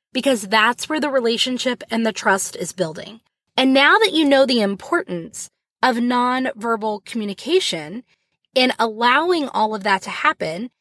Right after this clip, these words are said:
in allowing the relationship to build and the trust to connect,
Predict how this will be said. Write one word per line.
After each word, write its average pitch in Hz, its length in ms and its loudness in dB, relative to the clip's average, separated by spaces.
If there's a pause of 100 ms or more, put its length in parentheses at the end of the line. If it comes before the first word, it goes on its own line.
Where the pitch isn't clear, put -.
(320)
in 269 140 4
allowing 262 640 2
the 247 80 0
relationship 233 640 -4
to 202 100 -12
build 254 380 -2
and 190 120 -2
the 180 80 -6
trust - 500 -4
to 196 100 -8
connect, 220 460 -2